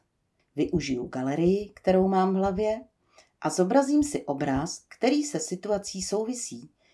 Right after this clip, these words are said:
nebo postoj či tón hlasu určitého člověka, který jsem si dříve nahrála do hlavy. Diagnóza autismu mi pomohla si tyto odlišnosti uvědomit a pochopit je a taky je přijmout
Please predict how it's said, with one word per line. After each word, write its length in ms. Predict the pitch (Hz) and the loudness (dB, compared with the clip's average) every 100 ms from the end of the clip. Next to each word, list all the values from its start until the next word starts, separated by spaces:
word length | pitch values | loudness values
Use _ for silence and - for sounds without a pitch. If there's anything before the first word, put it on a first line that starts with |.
| _ - | _ -4
nebo 220 | 151 165 | 0 0
postoj 560 | 165 202 - 143 135 135 | 0 -4 -4 -2 0 0
či 160 | - | -4
tón 260 | - 151 156 | -2 0 0
hlasu 400 | 156 160 - 175 | 2 0 0 -4
určitého 640 | 180 - 165 - 170 170 | -4 -4 -2 2 2 2
člověka, 720 | - 185 190 226 147 - - - _ | 2 2 2 0 -2 -4 -8 -20 _
který 240 | 151 147 | 0 0
jsem 240 | 143 156 147 | -2 0 0
si 160 | 156 | 0
dříve 340 | 143 160 147 143 | -4 -4 0 0
nahrála 460 | 135 143 135 135 | 0 0 0 0
do 120 | 139 135 | 0 -2
hlavy. 380 | 139 131 127 - _ _ _ _ - | -4 -4 -6 -12 _ _ _ _ -2
Diagnóza 580 | 170 233 269 320 254 185 | 4 4 6 6 4 2
autismu 680 | 143 147 175 196 202 208 | 0 2 2 2 0 -2
mi 140 | 165 147 | 0 0
pomohla 500 | 151 151 180 196 196 | 2 4 4 2 0
si 200 | - 135 | -4 -4
tyto 300 | 185 185 190 | -2 -2 -4
odlišnosti 800 | 135 135 160 - 196 190 - 131 | -4 -6 -4 -4 -6 -6 -8 -6
uvědomit 720 | 139 160 165 190 208 214 - | -2 2 2 2 0 -4 -6
a 60 | 127 | -8
pochopit 560 | 123 131 135 143 135 | -8 -4 -4 -2 -2
je 260 | 151 151 262 - _ _ - | 0 0 -2 -10 _ _ -8
a 60 | - | -4
taky 300 | - 208 254 | -2 -2 0
je 140 | 247 | 0
přijmout 600 | 247 - 233 180 127 131 | 0 -4 -2 0 0 -4